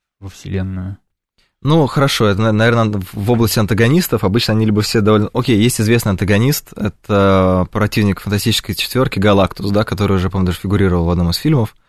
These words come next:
Speaker 2: Теоретически он мог, мог бы быть,
Speaker 1: Но
Speaker 2: э,
Speaker 1: учитывая, что у Марвел теперь есть права на
Speaker 2: да,
Speaker 1: Фантастическую
Speaker 2: то есть,
Speaker 1: Четвёрку.
Speaker 2: в принципе, это было бы масштабнее, эффектнее. Есть ещё там, не знаю,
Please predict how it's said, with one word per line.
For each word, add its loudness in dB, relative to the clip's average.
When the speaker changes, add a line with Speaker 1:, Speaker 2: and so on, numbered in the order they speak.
Speaker 2:
Теоретически 2
он 2
мог, 2
мог 2
бы 2
быть, -2
Speaker 1:
Но 2
Speaker 2:
э, 2
Speaker 1:
учитывая, 4
что 2
у 4
Марвел 4
теперь -2
есть 2
права 2
на 0
Speaker 2:
да, 4
Speaker 1:
Фантастическую 0
Speaker 2:
то -4
есть, -
Speaker 1:
Четвёрку. 2
Speaker 2:
в 4
принципе, 2
это 0
было 4
бы 2
масштабнее, 2
эффектнее. 0
Есть 0
ещё 0
там, 0
не 0
знаю, 0